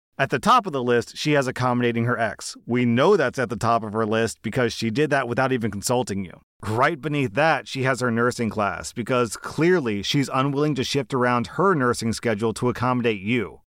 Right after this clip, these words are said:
Then beneath that, we have the amount of money that she would have spent on a babysitter. Then,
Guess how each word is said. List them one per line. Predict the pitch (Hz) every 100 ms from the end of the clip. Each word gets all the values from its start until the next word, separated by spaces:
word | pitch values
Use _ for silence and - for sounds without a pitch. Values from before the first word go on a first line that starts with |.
| -
Then | 202 247 208
beneath | 147 180 170
that, | - 156 147 117
we | 127
have | 143 147 131 117
the | 135
amount | 131 127 165 196
of | 156
money | 139 147
that | 135 135
she | -
would | 127 131
have | 117
spent | - 123
on | 120
a | 110
babysitter. | 117 117 104 110 87 92 101 _ -
Then, | 180 240 185